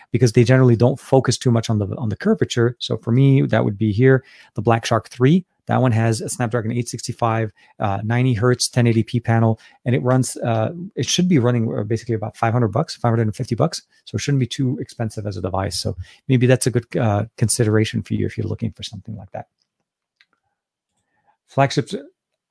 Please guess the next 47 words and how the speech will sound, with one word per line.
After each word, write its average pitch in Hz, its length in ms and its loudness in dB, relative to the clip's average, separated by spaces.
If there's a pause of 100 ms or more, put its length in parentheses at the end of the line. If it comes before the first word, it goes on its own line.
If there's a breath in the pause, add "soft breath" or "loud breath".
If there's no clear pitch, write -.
oh, - 240 -14
the 107 80 -12
Sony 117 360 0
Pixel. - 440 -6 (500 loud breath)
Yeah, 139 180 4 (520 loud breath)
we'll 139 140 4
have 131 180 4
to, 147 160 4
we'll 156 140 4
have 139 160 2
to 113 60 0
see 123 140 2
how 101 140 2
that 78 180 -2
goes. - 260 -4 (540 loud breath)
Okay, 147 240 4 (340)
so, 151 400 6
um, 135 400 6 (280)
I 135 120 4
am 170 160 10
gonna 170 160 10
have 156 180 4
to 180 80 2
actually 160 320 2
start 151 240 -2
kinda 147 160 0
wrapping 143 300 2
it 135 80 2
up, 143 180 2
mostly 139 240 0
because - 220 -6
I'm, 127 160 -2
I'm 120 120 -2
hitting 147 240 -2
two 139 160 -4
hours 135 220 0
and 117 100 -4
twenty 135 220 -2
minutes. 117 340 0
So 113 260 -2
I, 110 120 0 (480 loud breath)
I 135 80 -8
feel 156 180 0
like 156 120 2
somebody's 156 320 2
g-, 220 260 -6
I, 139 180 0